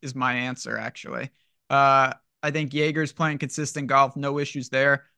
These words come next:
Thought Noren was fine last week. I think he's shown the ability to morph his game to go lower than you would think.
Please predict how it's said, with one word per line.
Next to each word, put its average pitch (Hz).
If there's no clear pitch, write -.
Thought 175
Noren 165
was 143
fine 143
last 160
week. 165
I 147
think 143
he's 147
shown 156
the 156
ability 143
to 143
morph 135
his 131
game 139
to 139
go 139
lower 165
than 208
you 180
would 170
think. 139